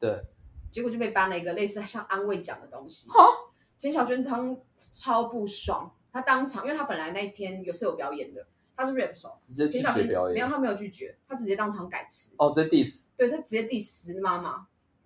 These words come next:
Speaker 2: 我觉得超屌，因为，
Speaker 1: 很帅。
Speaker 2: 因为妈妈是他们在那边，那边，就像你说的格莱美奖的地位。
Speaker 1: 就是非常盛大、很高级的一个，
Speaker 2: 对。对。
Speaker 1: 一个典礼、一个奖项。
Speaker 2: 对，所以他就直接当场改词，他没有 diss 的严重，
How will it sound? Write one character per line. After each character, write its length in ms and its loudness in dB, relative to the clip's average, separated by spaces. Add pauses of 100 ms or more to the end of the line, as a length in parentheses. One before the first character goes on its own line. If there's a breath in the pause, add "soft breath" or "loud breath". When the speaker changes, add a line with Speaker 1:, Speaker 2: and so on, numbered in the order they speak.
(420)
Speaker 2:
我 80 -2
觉 60 4
得 60 2
超 260 2
屌， 200 2
因 80 2
为， 40 4
Speaker 1:
很 80 2
帅。 360 2
Speaker 2:
因 100 8
为 80 6
妈 140 8
妈 120 6
是 140 -2
他 160 2
们 140 0
在 160 2
那 120 0
边， 180 -2
那 100 2
边， 160 0
就 40 -2
像 160 -4
你 60 -4
说 140 -4
的 40 -2
格 60 -4
莱 140 0
美 100 -6
奖 180 -6
的 100 -6
地 200 -20
位。 60 -18
Speaker 1:
就 100 -2
是 120 0
非 140 6
常 120 12
盛 320 -2
大、 200 2 (300)
很 120 -14
高 280 8
级 280 -8
的 120 -6
一 60 -6 (100)
个， 140 -4
Speaker 2:
对。 100 2
对。 360 -4 (140)
Speaker 1:
一 60 -20
个 140 -8
典 240 -6
礼、 100 -2
一 20 -4
个 80 -2
奖 220 -4
项。 380 -8
Speaker 2:
对， 180 2
所 160 -2
以 160 0
他 220 -2
就 200 0 (240)
直 120 -10
接 100 -4
当 180 4
场 200 -4
改 160 0
词， 260 -8 (220)
他 160 0
没 60 0
有 80 2
diss 280 -6
的 100 -2
严 240 -10
重， 300 -6